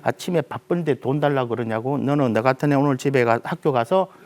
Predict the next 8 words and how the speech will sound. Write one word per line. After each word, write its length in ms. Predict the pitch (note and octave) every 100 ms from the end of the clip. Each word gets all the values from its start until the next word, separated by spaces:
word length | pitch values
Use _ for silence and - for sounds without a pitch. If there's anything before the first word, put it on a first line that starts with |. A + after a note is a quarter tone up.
| - -
선생님한테 460 | - B2+ B2 C3 -
꾸중 320 | - D#3 D#3+
들어봐야 360 | D3+ D3 C3 C3
정신 280 | G#2+ G#2 A2
차린다고. 480 | - G#2 F#2 - - - - - - - _
그냥 260 | - D3+ C3+
가." 240 | B2 D3 _ _ _ _ - - _ - - - - _ -
아가, 320 | - G#2+ G#2+